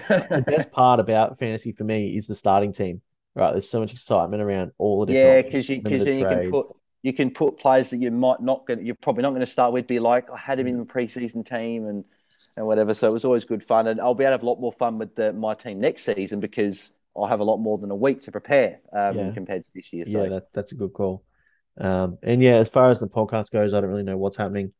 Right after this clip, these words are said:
Speaker 1: Um, obviously, it's still just, just me at this stage, so I'll, I've got a long time to think about it. It's like, what, nine or ten months away. I, I don't think a, a date's been confirmed, but it's a long time before the season rolls around again. So take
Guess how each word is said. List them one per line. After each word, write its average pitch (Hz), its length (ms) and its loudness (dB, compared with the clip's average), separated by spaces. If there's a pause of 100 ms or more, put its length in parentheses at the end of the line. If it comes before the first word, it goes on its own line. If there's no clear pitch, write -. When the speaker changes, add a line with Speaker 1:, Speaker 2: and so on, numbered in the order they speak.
Speaker 1:
Um, 90 240 -2
obviously, 95 320 -2
it's - 80 -6
still 107 180 -4
just, 95 320 -4 (720)
just 131 200 2
me 120 140 6
at 120 80 6
this 120 140 2
stage, 120 420 4
so 110 180 2
I'll, 110 320 2 (240)
I've 117 120 -4
got 127 100 2
a - 20 0
long 123 140 -2
time 113 160 -6
to 95 40 -12
think 104 200 -8
about 101 260 0
it. 107 120 -6
It's - 260 -18
like, 98 120 -8 (240)
what, - 220 -8
nine 98 240 -4
or 98 80 -4
ten 98 240 -10
months 95 240 -8
away. 98 260 -6
I, 104 60 -2
I - 40 -2
don't 107 160 -4
think 95 280 -8 (120)
a, - 40 -12
a - 20 -14
date's 95 280 -6
been 92 160 -6
confirmed, 92 500 -6
but - 200 -6
it's 135 160 -10
a 101 40 -4
long 95 240 -2
time 90 280 -4
before 92 280 -2
the 85 60 -6
season 95 320 -4
rolls 95 220 -2
around 92 200 -2
again. 95 260 -2
So 90 180 -2
take 110 80 -10